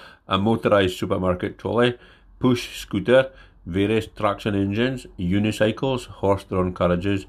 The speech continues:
a phantom fighter jet, a microlight and a yacht. Uh, last Christmas, running legend Rosie Swale Pope became the oldest end-to-ender to travel unsupported on foot. The then seventy-four-year-old adventurer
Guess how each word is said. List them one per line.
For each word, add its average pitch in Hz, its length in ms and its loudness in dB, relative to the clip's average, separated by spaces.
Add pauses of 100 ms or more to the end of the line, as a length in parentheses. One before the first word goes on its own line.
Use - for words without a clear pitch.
(340)
a 90 80 -10
phantom 113 440 2
fighter 98 400 0
jet, 90 300 0 (220)
a 90 40 -12
microlight 87 560 0
and 90 140 -4
a 85 60 0
yacht. 82 420 -2 (580)
Uh, 85 200 -2
last 110 260 4
Christmas, 104 420 -4
running 104 220 -2
legend 92 500 -2 (120)
Rosie 92 260 2
Swale 90 300 2
Pope 107 300 0
became 92 260 -2
the 90 100 0
oldest 95 500 -2
end-to-ender 90 680 0
to 95 120 -4
travel 87 460 -2
unsupported 90 640 -2
on 82 220 -2
foot. - 360 -4 (500)
The 92 120 0
then 104 200 4
seventy-four-year-old 92 920 0
adventurer 87 640 -2